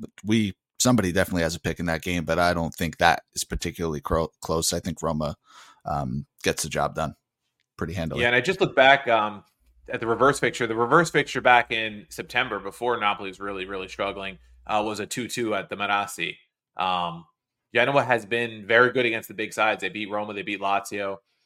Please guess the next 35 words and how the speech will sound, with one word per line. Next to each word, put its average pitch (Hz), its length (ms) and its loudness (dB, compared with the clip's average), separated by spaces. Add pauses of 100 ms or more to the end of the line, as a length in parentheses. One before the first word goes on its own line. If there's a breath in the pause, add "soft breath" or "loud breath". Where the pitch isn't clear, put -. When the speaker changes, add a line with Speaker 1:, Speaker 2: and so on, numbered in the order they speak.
(120)
Speaker 2:
drew, 110 380 -2
uh, 101 260 2
Napoli, 101 320 -2
like 98 180 -8
we 101 60 -18
saw, 95 240 -4 (140)
we, 95 180 -10
like 92 140 -8
we 92 80 -10
just 95 200 -10
said. 95 220 -6
So 95 220 -8
they 113 180 0
are 107 220 2
not 98 320 -4
afraid 98 560 -8
of, 90 160 -8 (500)
of 87 240 -10
the, 98 60 -12 (100)
the, 98 160 -12
the 90 60 -20
big 90 200 -4
boys. - 400 -12
Speaker 1:
Yep. - 160 -14
Speaker 2:
Uh, 92 200 -6
and 95 100 -2
I 95 60 -6
think 98 180 -16
that 98 200 -4
plays 98 200 -6
into 92 160 -16
their 101 120 -2
hands 95 260 -8
as 90 80 -20
well. 85 240 -4